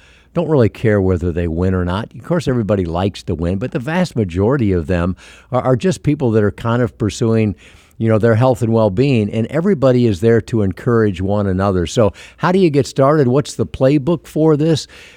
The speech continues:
Uh, y-, you connect with and get involved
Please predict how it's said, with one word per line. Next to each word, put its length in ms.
Uh, 260
y-, 380
you 340
connect 520
with 380
and 200
get 140
involved 720